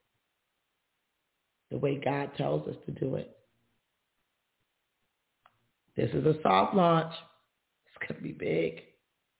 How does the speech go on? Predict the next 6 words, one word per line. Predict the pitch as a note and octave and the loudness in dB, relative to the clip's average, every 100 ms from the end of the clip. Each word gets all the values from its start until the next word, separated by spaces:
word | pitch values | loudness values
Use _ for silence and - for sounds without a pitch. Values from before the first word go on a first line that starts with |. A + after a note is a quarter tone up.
| _ _ _ _ _ _ _ _ _ _ _ _ _ _ _ _ _ _ _ _ _ _ | _ _ _ _ _ _ _ _ _ _ _ _ _ _ _ _ _ _ _ _ _ _
And | C3+ C3+ | 0 2
you're | E3+ | 2
gonna | E3 D#3+ | 2 0
get | C#3+ - - | 0 -4 -10
to | |
witness | B2 C#3+ D#3+ - - | -2 0 0 -2 -6